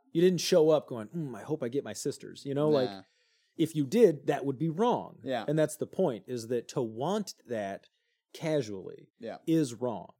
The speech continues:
Speaker 2: Mm-hmm.
Speaker 1: But that's different from accepting that it happens in a religious ceremony.
Speaker 2: There was, um, there's something about that. There's a kernel there that reminds me of another story.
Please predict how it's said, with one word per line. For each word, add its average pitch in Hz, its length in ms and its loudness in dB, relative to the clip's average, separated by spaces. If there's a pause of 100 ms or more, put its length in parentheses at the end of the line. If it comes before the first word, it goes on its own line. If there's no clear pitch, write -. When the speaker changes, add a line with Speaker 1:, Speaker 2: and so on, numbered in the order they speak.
(160)
Speaker 2:
Mm-hmm. 110 240 -10
Speaker 1:
But 135 160 -2
that's 135 260 0
different 123 720 0
from 143 240 0
accepting 156 800 0
that 123 140 0
it 113 160 -4
happens 113 760 -4 (440)
in 160 300 2
a 139 140 2
religious 127 1000 0 (920)
ceremony. 101 640 -4
Speaker 2:
There 165 160 -2
was, 185 360 -2
um, 156 560 -6 (720)
there's 147 180 -6
something 226 320 -4
about 131 460 -2
that. 98 240 -8
There's 117 140 -8
a 113 40 -10
kernel 135 400 -6
there 95 320 -6
that 95 160 -10
reminds 98 380 -12
me 98 80 -12
of 90 80 -14
another 92 280 -14
story. 67 500 -16